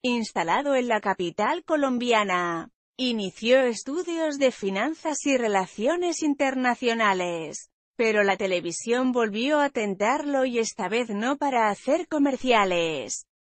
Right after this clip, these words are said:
sino para actuar en telenovelas. Debutó como actor en Padres e Hijos, donde consiguió su primer protagónico con el papel de Nicolás Franco. Siguió luego con Carolina Barrantes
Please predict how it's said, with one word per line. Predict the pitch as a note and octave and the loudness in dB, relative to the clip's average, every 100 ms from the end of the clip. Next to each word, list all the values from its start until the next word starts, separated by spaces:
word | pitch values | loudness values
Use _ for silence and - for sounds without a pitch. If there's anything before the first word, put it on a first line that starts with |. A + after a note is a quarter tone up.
| - | -12
sino | - C#4+ D#4 D#4 | -6 -4 -2 -2
para | C4+ A#3+ G#3+ | 0 2 2
actuar | G3+ - F#3+ G3 D4 | 0 -4 0 2 2
en | E4+ D#4+ | 0 -2
telenovelas. | D#4 D4+ C#4+ C4 A#3+ G#3+ F#3 E3+ D#3+ D3+ - - _ _ - | -2 -2 0 0 0 0 0 -2 -4 -8 -16 -20 _ _ -8
Debutó | A3+ A3 G#3+ F#3 F3 G#3+ A#3+ | 0 4 4 2 -2 -2 0
como | B3 A3+ G#3+ | -2 0 0
actor | G#3 - B3+ C#4+ | 0 0 0 2
en | C#4 A3+ | 0 -2
Padres | A#3+ C4+ D#4 D4+ C4+ | -2 -2 -2 -4 -4
e | A3+ | -4
Hijos, | B3 A3 - E3 D#3+ - - _ _ - | -4 -6 -8 -8 -8 -14 -18 _ _ -8
donde | A3 B3 A#3 A#3 | -2 0 0 0
consiguió | A3 G#3 G3 A3+ F#3 F#3+ C#4 | 0 0 -2 -4 -2 0 0
su | F4+ D4+ | 0 -4
primer | A#3 A3 G3+ C#4+ D4 | -2 -2 -2 -4 -2
protagónico | A#3+ A3 G#3+ A#3+ D#4+ E4 - C4+ | -4 0 0 2 0 0 -2 -4
con | C#4 C4 | 0 0
el | A#3 G#3 | 0 -2
papel | G3+ F#3 A#3 C#4+ C#4 A3+ | -4 -2 2 2 0 -2
de | A3 | -2
Nicolás | G#3 G3 F#3+ G3+ D#4+ - | -2 -2 0 2 0 -2
Franco. | - D4+ A#3+ G3+ G#3 F#3 E3+ D#3 - _ _ - | -4 0 0 -2 -2 -2 -2 -6 -12 _ _ -12
Siguió | - C4 A3+ F#3+ B3+ | -8 -4 -4 0 2
luego | C#4 B3+ D#4+ D#4 C#4+ | 2 0 0 0 -2
con | A#3 A3+ | -2 -4
Carolina | - G3+ F#3+ F3+ A#3 D#4 D#4 | -2 0 2 0 0 0 0
Barrantes | C4+ B3 A#3 F#3+ F3+ F3 E3+ - - | 2 0 0 -2 -4 -8 -8 -12 -16